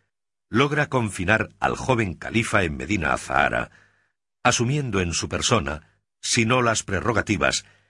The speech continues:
sí al menos todo el poder real. Así pues, y dado que Medina Azahara representaba de algún modo todo lo omeya, a cuyo clan desde luego no pertenecía, se hace construir a orillas del río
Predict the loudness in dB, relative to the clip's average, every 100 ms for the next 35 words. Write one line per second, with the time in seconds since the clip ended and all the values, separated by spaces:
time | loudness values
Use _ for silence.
0 | _ -2 0 0 0 0 0 -2 _ 0
1 | 2 2 -2 -2 0 2 2 2 2 2
2 | -4 -14 _ _ _ _ _ -2 0 2
3 | 2 0 0 -6 _ _ -2 0 0 0
4 | 2 2 0 -2 -2 0 2 2 2 -2
5 | -4 -16 _ _ 2 2 2 0 0 0
6 | 2 2 0 0 0 0 0 -4 _ _
7 | _ _ _ -2 0 0 0 0 0 0
8 | 0 0 -4 -10 _ _ _ _ _ 0
9 | 2 2 2 2 0 -2 -4 -6 -2 -2
10 | 0 0 0 -2 -6 -10 -4 0 0 -2
11 | _ _ _ _ _ -2 2 2 2 -2
12 | -2 0 0 0 -4 -14 _ 0 2 0
13 | 0 0 -2 -2 0 0